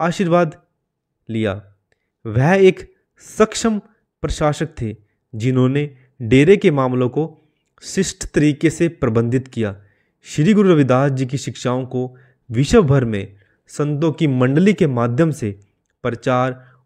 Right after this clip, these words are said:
और प्रसार करते हुए उन्होंने डेरा सचखंड बल्ला द्वारा संचालित कई धर्मार्थ परियोजनाओं के तहत मानवता की सेवा में विभिन्न कार्यों को करने में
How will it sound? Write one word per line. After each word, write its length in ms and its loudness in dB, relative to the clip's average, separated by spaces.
और 100 -4
प्रसार 480 2
करते 360 2
हुए 300 0
उन्होंने 520 -2
डेरा 480 2
सचखंड 460 0
बल्ला 320 2
द्वारा 320 2
संचालित 460 -2
कई 380 0
धर्मार्थ 680 0
परियोजनाओं 640 0
के 100 0
तहत 440 -4
मानवता 440 -2
की 140 -4
सेवा 380 0
में 300 -6
विभिन्न 320 4
कार्यों 320 0
को 100 -2
करने 320 -2
में 220 -6